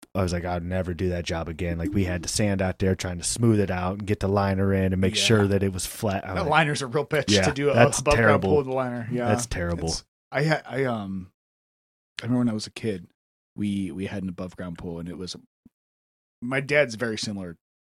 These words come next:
Speaker 2: in that regard is, uh, or I, maybe I'm very similar to him. Rather,
Speaker 1: Yeah.
Speaker 2: that he does, like, he built the house, um, that I spent, like, my real young childhood in, like, him and his buddies, like,
Speaker 1: Okay.
Speaker 2: literally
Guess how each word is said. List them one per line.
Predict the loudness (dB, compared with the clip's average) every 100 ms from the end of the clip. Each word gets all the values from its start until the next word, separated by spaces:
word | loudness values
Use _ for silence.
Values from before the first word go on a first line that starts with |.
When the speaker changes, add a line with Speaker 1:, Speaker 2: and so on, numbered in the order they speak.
| _ -12
Speaker 2:
in | -10 -10 -10
that | -12 -10
regard | -10 -12 -12 -14
is, | -12
uh, | -12 -14 -12
or | -12 -12
I, | -10 -8
maybe | -6 -8 -10
I'm | -12 -12
very | -12 -10
similar | -10 -12
to | -14
him. | -10 -10 -10 2
Rather, | 6
Speaker 1:
Yeah. | 6 4 -12 -12
Speaker 2:
that | -4
he | -4
does, | -4 -6 -8 -10 _ _
like, | -8 -2
he | 0
built | 2 0 -2 -20 -12
the | -8 -6
house, | -2 -2 0 -2 -6 -6 _ _ _ _ _ _ _ -12
um, | -12 -10 -14 -10
that | -8
I | -4
spent, | -6 -4 -8 -8 -12
like, | -14 -10
my | -8
real | -4 -4
young | -4 -4
childhood | -6 -8 -8 -10 -12
in, | -12
like, | -10 -2
him | 0
and | 0
his | -2
buddies, | -8 -12 -12 -10 -2
like, | 0 2
Speaker 1:
Okay. | 4
Speaker 2:
literally | 4 2 -2 -6